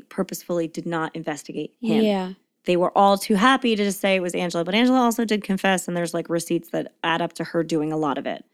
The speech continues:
Speaker 2: Right.
Speaker 1: I think Michelle just really thought, and I don't think she's wrong, that Ian should have also seen consequences for what he did.
Speaker 2: Absolutely.
Speaker 1: Yeah, and he should have. According to BuzzFeed News, quote, Since her exoneration,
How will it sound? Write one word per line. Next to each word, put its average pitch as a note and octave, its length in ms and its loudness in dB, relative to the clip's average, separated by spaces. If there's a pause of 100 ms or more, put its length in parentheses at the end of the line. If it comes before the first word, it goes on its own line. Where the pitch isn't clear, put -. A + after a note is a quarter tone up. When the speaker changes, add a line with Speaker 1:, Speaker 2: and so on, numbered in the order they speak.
Speaker 2:
Right. F#3+ 300 -2 (260)
Speaker 1:
I F#3+ 100 2
think G#3 220 0
Michelle F#3+ 340 2
just F3 200 -8
really F3 380 0 (220)
thought, F#3 540 0 (100)
and B3+ 140 4
I C4+ 160 4
don't E4 180 2
think C#4+ 140 2
she's A#3 180 -4
wrong, A#3+ 320 2 (320)
that G3+ 240 2
Ian F#3+ 240 0
should F3 220 -4
have E3+ 180 -2
also E3 600 -2 (600)
seen F3+ 300 0
consequences E3 680 -6
for E3 140 -4
what - 120 -4
he - 60 -6
did. - 180 -6
Speaker 2:
Absolutely. B3 640 2
Speaker 1:
Yeah, A#3 260 6
and F#3+ 140 0
he G#3 60 2
should G#3 200 0
have. - 300 -10 (600)
According F#4+ 400 6
to D4 80 4
BuzzFeed B3+ 540 4
News, G#3 360 6
quote, G#3+ 480 2
Since F4 360 0
her F4 140 6
exoneration, G3+ 920 2